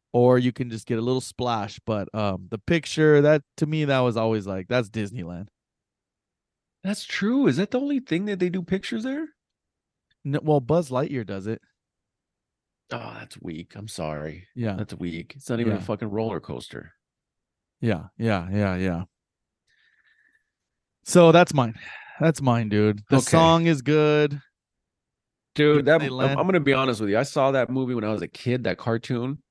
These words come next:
Speaker 1: That's a, from a movie?
Speaker 2: Yeah. Uh, I forgot
Speaker 1: Really?
Speaker 2: the,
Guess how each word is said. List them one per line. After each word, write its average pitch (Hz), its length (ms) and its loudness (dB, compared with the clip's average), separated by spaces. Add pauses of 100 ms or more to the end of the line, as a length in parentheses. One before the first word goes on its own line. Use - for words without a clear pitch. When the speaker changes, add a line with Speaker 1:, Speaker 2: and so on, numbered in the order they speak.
Speaker 1:
That's 226 220 0
a, 233 60 0 (240)
from 202 160 6
a 165 60 6
movie? 185 480 2 (240)
Speaker 2:
Yeah. 101 340 2 (960)
Uh, 208 100 0
I 208 160 4
forgot 233 100 4
Speaker 1:
Really? 110 200 2
Speaker 2:
the, 98 120 -6